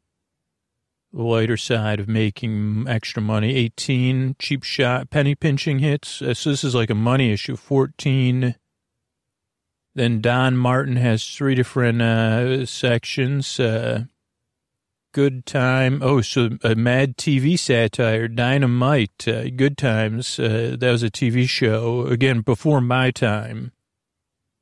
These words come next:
That might be the only satire. Oh, no, okay. Then, uh, sh-, uh, Shoulder Patches, twenty-four,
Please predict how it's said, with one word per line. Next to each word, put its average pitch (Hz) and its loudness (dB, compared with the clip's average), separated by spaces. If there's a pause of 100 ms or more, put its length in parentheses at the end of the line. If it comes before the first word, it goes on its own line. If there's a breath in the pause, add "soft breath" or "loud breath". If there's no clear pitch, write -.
(140)
That 123 -2
might 139 2
be 131 -2
the 113 0
only 110 0
satire. 120 -4 (960)
Oh, 127 0
no, 113 2
okay. 120 -2
Then, 120 0
uh, 107 0
sh-, - -12
uh, 117 -4
Shoulder 143 0
Patches, 127 -2
twenty-four, 120 -2